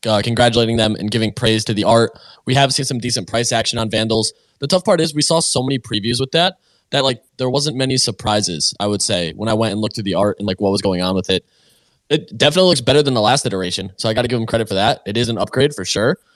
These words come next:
There are some other upgrades I'm excited for, too. Like, I really am still waiting for the Blacksmith art upgrade. I wanna see that. I'm excited for what that's gonna look like.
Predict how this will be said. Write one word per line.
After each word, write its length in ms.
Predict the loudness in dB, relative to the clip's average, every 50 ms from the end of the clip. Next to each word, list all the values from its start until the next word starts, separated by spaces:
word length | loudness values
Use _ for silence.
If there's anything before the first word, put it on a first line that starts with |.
| _ _ 0
There 120 | 2 4
are 140 | 4 4 2
some 160 | 2 -2 -2
other 160 | 0 0 2
upgrades 320 | 2 0 0 -2 -4 -2 -4
I'm 60 | -6
excited 340 | -6 -4 -4 -4 -4 -4 -4
for, 140 | -6 -6
too. 220 | -6 -4 -6 -4 -4
Like, 180 | -4 -4 -2
I 60 | -2 -2
really 380 | 0 0 0 0 0 2 0
am 80 | 0 -2
still 240 | -2 -4 -4 -4 -4
waiting 280 | -4 -4 -4 -4 -8
for 100 | -8 -10
the 60 | -8
Blacksmith 440 | -2 0 0 0 0 -2 -6 -8 -4
art 160 | -2 0 0
upgrade. 360 | 0 0 0 2 2 2 0 _ _ _ _ -4
I 100 | -2 0
wanna 180 | 0 2 0
see 160 | 0 -2 -2
that. 320 | 0 2 2 2 0 -2 _ -10
I'm 140 | -8 -8
excited 380 | -6 -6 -2 -2 -2 -2 -2 -4
for 60 | -2
what 140 | -2 -2 0
that's 200 | -2 -2 -2 -4
gonna 120 | -4 -4
look 160 | -4 -4 -2 -2
like. 260 | -2 -2 -2 -4